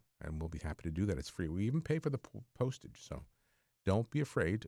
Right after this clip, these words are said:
to ask. We're happy to get them out to you. That was kinda placed on my heart in prayer back at the beginning of the summer, uh, before the fourth of July, when I felt that we needed to do something, kinda create this, uh,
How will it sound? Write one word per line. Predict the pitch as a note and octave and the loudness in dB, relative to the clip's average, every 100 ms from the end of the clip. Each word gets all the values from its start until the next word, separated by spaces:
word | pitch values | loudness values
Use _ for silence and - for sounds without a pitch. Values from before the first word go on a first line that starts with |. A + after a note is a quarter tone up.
| - | -10
to | - - | -4 -2
ask. | F#2+ - - - | 0 -2 -10 -12
We're | F#2+ | -10
happy | E2 D2+ F#2 | -4 -2 -2
to | E2+ | 0
get | E2+ | -2
them | - F2 | 0 0
out | E2+ | 0
to | - | -2
you. | E2+ | -4
That | E2 | -2
was | D#2+ - | -2 -4
kinda | - E2+ D2+ _ _ _ _ _ | -2 0 -2 _ _ _ _ _
placed | - D#3+ E3+ - | 4 6 6 6
on | B2+ | 6
my | B2 | 4
heart | G2+ - A#2 G#2+ | 2 4 4 4
in | G#2 | 2
prayer | - A2 G#2 G2 | 4 6 6 6
back | G2 F#2+ - | 4 4 0
at | E2+ | -4
the | F2+ | -4
beginning | F#2+ G2 F#2+ | 2 4 4
of | D2+ | 2
the | - | 0
summer, | - G#2 E2+ D#2+ _ _ _ _ _ - | 2 2 2 0 _ _ _ _ _ -6
uh, | - E2+ | -2 0
before | F2 - F#2+ | -2 -2 0
the | E2 | 0
fourth | - F#2+ E2+ | 0 0 0
of | E2+ | 0
July, | E2 E2 F#2+ D#2 | 0 2 2 0
when | D#2 D#2 D2+ | 0 -2 -4
I | D2+ | -6
felt | - F2 D#2+ | -4 -2 -2
that | D#2+ | -2
we | E2 | -2
needed | F2 D#2 | -2 -2
to | C#2+ E2 | -6 -6
do | |
something, | - G#2+ G#2 E2 D#2 | 0 0 0 -2 -2
kinda | F2 D#2 | -4 -4
create | - F2+ | -2 -2
this, | D#2 - - | -2 -10 -6
uh, | D#2+ | -6